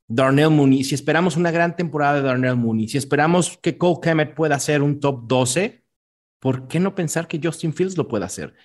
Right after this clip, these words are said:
Y a lo mejor al final vemos a Justin Fields y termina un poco abajo de ser top doce, pero va a tener semanas en las que es muy redituable. Ténganlo en la mira en sus últimas rondas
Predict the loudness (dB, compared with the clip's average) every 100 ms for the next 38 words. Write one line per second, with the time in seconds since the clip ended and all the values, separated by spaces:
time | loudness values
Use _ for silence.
0 | _ -2 2 2 2 0 -2 -10 _ _
1 | -6 -2 0 2 2 2 2 2 0 -2
2 | -4 -2 -2 -2 -2 0 2 2 0 -2
3 | -8 -4 -2 0 0 2 2 2 0 -2
4 | 0 -4 -4 -4 -2 -2 -2 -6 -16 _
5 | 2 4 2 0 0 0 -2 -2 0 0
6 | -2 -6 -4 -4 -2 2 4 6 4 2
7 | 0 -2 -2 -4 -12 _ _ _ 0 2
8 | 2 2 0 -2 -6 -4 -2 0 0 0
9 | -4 -6 -8 -4 -4 -2 0 0 0 -2